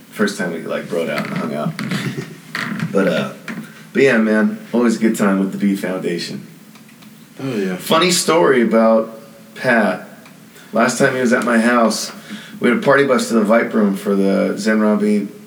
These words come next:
Speaker 1: Dead Man's Hand release. And, uh,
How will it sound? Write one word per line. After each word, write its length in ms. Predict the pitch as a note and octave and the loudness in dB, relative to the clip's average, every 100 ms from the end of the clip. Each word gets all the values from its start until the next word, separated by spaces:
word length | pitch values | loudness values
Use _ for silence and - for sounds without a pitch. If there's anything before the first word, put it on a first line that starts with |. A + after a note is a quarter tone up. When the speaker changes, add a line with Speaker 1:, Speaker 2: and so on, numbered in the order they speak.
| - | -4
Speaker 1:
Dead 120 | A#2 A#2 | 2 4
Man's 280 | A2+ G#2+ | 2 2
Hand 240 | G#2+ G#2+ A2+ | 0 2 2
release. 520 | A2+ C#3 C#3+ - - - - - - - - - - - | 2 0 -2 -6 -12 -20 -20 -20 -20 -20 -20 -20 -20 -8
And, 380 | G2 G2 G#2 G2+ | 0 2 4 2
uh, 400 | F#2+ F2 E2 D#2+ | 2 0 -4 -8